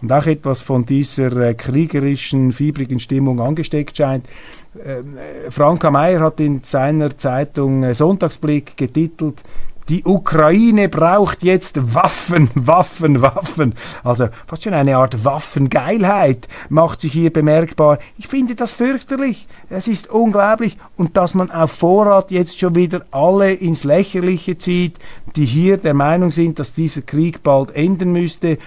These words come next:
und dass man eine Verhandlung auch mit der russischen Seite zum Erfolg bringen muss,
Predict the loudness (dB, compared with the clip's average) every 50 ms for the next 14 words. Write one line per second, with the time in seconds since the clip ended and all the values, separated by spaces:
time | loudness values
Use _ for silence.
0 | -20 -16 -8 -8 -6 -2 0 -2 0 0 0 -2 -2 -4 -6 -6 -4 -4 -4 -4
1 | -6 -8 -10 -8 -6 -2 0 2 2 2 2 2 2 2 2 0 -2 -6 -10 -20
2 | -20 -20 -12 -4 -2 -2 0 2 2 2 2 2 0 0 2 2 2 2 0 -2
3 | -4 -8 -6 -4 -4 -2 0 2 2 2 2 0 -4 -6 -10 -16 -16 -16 -20 -20
4 | -20 -10 -2 2 2 2 2 2 2 2 2 2 2 2 4 4 4 2 0 -4
5 | -10 -18 -20 -20 -20 -20 -14 -4 0 2 4 4 4 4 4 6 6 6 4 4
6 | 2 0 -4 -12 -14 -16